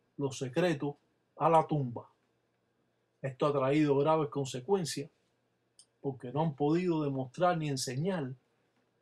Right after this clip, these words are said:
a las nuevas generaciones de ganguleros lo que ellos deben realizar antes de hacer cualquier tipo de trabajo. Los pasos a seguir nos llevan al convencimiento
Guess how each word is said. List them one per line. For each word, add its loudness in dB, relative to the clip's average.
a 0
las 0
nuevas 4
generaciones 0
de 2
ganguleros 2
lo -2
que -2
ellos 0
deben 0
realizar -2
antes -2
de 0
hacer -2
cualquier -6
tipo -2
de 4
trabajo. -2
Los -8
pasos 4
a 0
seguir -4
nos -4
llevan 4
al -10
convencimiento -4